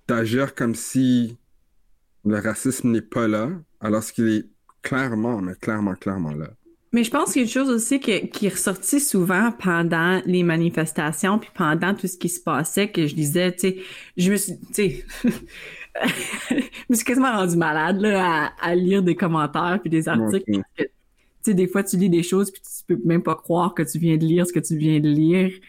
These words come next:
Speaker 1: Yep.
Speaker 2: Euh, mais, euh, tu sais, une des choses qui ressortait souvent, c'était, « Ah, mais c'est pas comme ça ici, c'est pas comme ça au Canada. » Euh, euh, oui, OK, mais c'est aux États-Unis, c'est p-, c'est pas la même chose.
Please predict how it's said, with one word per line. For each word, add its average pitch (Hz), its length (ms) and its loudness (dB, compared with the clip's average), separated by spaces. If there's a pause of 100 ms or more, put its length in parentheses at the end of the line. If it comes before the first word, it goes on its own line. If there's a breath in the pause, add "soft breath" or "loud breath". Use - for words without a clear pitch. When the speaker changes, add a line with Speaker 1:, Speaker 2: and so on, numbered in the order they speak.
(120 loud breath)
Speaker 1:
Yep. - 120 0 (400 loud breath)
Speaker 2:
Euh, 139 360 4 (120)
mais, 170 440 2
euh, 147 420 2 (580 soft breath)
tu 175 120 0
sais, 240 160 2
une 240 100 4
des 247 80 4
choses 277 180 -4
qui 196 100 -2
ressortait - 440 -4
souvent, 170 500 0 (840)
c'était, « 202 480 -2
Ah, 254 120 2
mais 233 100 2
c'est 247 120 -2
pas 233 140 -2
comme 214 160 0
ça 202 160 0
ici, 170 500 -2
c'est - 140 -18
pas 208 80 0
comme 196 160 2
ça 196 100 2
au 175 60 2
Canada. » 151 420 0 (800 loud breath)
Euh, 160 420 2 (140)
euh, - 180 -4
oui, 190 300 4
OK, 196 140 0
mais 190 160 2
c'est 190 120 0
aux 175 60 2
États-Unis, 160 680 2
c'est 165 200 -2
p-, - 100 -8 (240)
c'est - 140 -2
pas 180 160 -2
la 170 100 0
même 156 160 -2
chose. - 400 -4